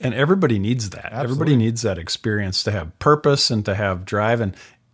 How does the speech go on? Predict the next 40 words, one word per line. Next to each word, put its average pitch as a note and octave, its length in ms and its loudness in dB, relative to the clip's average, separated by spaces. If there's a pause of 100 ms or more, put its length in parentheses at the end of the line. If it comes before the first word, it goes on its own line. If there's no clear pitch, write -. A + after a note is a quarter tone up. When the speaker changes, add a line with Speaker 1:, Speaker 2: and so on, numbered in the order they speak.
Speaker 1:
it's - 180 -10
more G2 280 -2
than C#3+ 140 2
a E3+ 40 4
worksheet. C3 640 2 (480)
It's F#2 180 -6
more G#2+ 300 0
than B2 260 2
sit - 320 -2
down B2 240 0
and C#3 100 4
be C#3 120 2
quiet. G#2+ 580 0 (280)
It's A2 280 -6 (220)
get C3 200 0
up G#3+ 220 4
and B2 180 2
do G3 200 4
something. C#3 540 4
Let's B2+ 280 0
get D#3 160 4
excited. D3 540 2
Let's A2 200 -2
get B2+ 200 -2
fired A#2+ 360 0
up. C#3+ 240 -4
And, F2+ 220 -4
and G2 160 -4
I F2+ 40 -4
love G#2 280 -2
the, F2 260 -4 (340)
the - 200 -10
authentic G2 560 -8
audience F2 480 -8
piece - 320 -12
of D#2 140 -16
that. D2+ 240 -16
That's - 420 -14 (840)
so - 260 -10
key. D2+ 300 -12